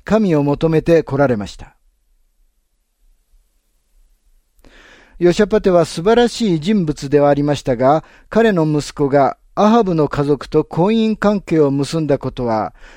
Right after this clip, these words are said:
ヨシャパテと彼の国に神様の裁きをもたらすことになりました。それをこれから見ていきます。四節。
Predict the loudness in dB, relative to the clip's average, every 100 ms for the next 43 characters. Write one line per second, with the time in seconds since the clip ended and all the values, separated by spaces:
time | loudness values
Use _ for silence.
0 | -4 0 0 0 0 0 0 -2 0 2
1 | 2 0 -2 -2 0 -2 -6 _ -6 -2
2 | 0 0 -2 0 -2 -2 0 2 2 0
3 | 2 2 2 0 2 2 0 -6 -4 -2
4 | 0 -2 -4 -12 -18 -20 _ _ _ _
5 | _ -20 -20 -20 -4 2 4 2 2 0
6 | 2 2 2 0 -2 -4 -14 -18 -20 -20
7 | _ _ _ _ _ _ _ _ _ _
8 | _ _ _ _ _ _ _ _ _ _
9 | _ _ _ _ _ _ _ _ -20 -20
10 | -20 -2 0 2 -2 -6 -16 -18